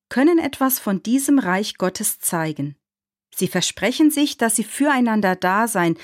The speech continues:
sich gegenseitig Halt schenken und miteinander wachsen möchten. Für mich scheint da etwas vom Reich Gottes durch, dass ich mich geborgen und angenommen fühle,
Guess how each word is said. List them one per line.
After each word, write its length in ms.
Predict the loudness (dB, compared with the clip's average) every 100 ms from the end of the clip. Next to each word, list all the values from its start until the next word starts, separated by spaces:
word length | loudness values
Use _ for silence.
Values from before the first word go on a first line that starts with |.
| -14
sich 240 | -10 -10 -2
gegenseitig 760 | 0 2 4 2 0 -4 -4
Halt 300 | -2 -2 -2
schenken 440 | -2 0 2 2 0
und 200 | -2 0
miteinander 760 | 0 2 2 2 0 0 0
wachsen 440 | -2 -4 -6 -6 -4
möchten. 540 | -6 -10 -10 -8 -8 _ _ _ _ _ _ _ _ -20 -20 -20 _ _ _ _ _
Für 260 | _ -2 2
mich 440 | 4 2 0 -12 _ _
scheint 420 | -6 0 2 2 0
da 120 | -2 0
etwas 480 | -2 -2 -2 -2
vom 260 | -4 -2 -2
Reich 480 | -2 -2 -2 -2 -4
Gottes 380 | -4 -4 -6 -6
durch, 480 | -6 -8 -8 -16 _ _ _ -12
dass 160 | -8
ich 140 | -6 -4
mich 180 | -4
geborgen 560 | -4 -4 0 0 0 -2
und 180 | -2 -2
angenommen 600 | -2 0 -2 -2 -2 -4
fühle, 440 | -6 -4 -4 -6